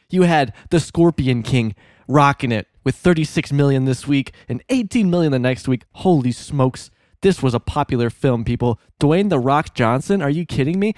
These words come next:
I think this was actually one of his first, uh, like, big acting roles. I could be wrong.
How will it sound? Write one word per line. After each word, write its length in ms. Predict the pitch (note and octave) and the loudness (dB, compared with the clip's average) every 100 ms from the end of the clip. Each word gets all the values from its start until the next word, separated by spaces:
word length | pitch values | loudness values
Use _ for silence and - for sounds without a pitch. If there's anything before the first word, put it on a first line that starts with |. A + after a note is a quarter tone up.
| - | -6
I 140 | C3+ D3+ | -4 -2
think 180 | C#4+ D#4+ | -2 -2
this 140 | - | 0
was 120 | A#3 | 0
actually 280 | F#3+ F#3 G3 | 0 0 0
one 160 | E3 D#3 | 2 2
of 40 | |
his 140 | C#3+ | -2
first, 480 | - E3 D#3+ D3 - | 0 2 2 0 -4
uh, 560 | C3+ B2 A#2 A2 G#2 B2 - | 0 0 0 -2 -4 -10 -10
like, 300 | D3+ B2+ A2+ | -6 -6 -4
big 200 | D3 D#3 | -2 0
acting 380 | B2+ B2 - A2 | 0 -2 -4 -6
roles. 160 | G2 A2 | -4 -4
I 80 | A#2+ | -2
could 160 | B3+ | -2
be 100 | A#3 | 0
wrong. 360 | F#3+ F3 F3 | 2 2 2